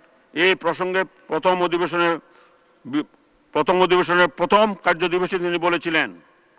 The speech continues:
কোট, "আমি মাননীয় সংসদ সদস্যদের আর একটা কথা মনে করিয়ে দিতে চাই যে কোনো প্রস্তাব আনার আগে পার্টিতে তা আলোচনা করে তারপর উপস্থাপন করবেন, তা না হলে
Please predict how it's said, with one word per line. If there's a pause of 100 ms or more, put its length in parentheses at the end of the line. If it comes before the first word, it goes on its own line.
(340)
কোট, (100)
"আমি (380)
মাননীয়
সংসদ
সদস্যদের (280)
আর
একটা
কথা
মনে
করিয়ে
দিতে
চাই
যে (480)
কোনো
প্রস্তাব
আনার
আগে (320)
পার্টিতে
তা
আলোচনা
করে (240)
তারপর
উপস্থাপন
করবেন, (580)
তা
না
হলে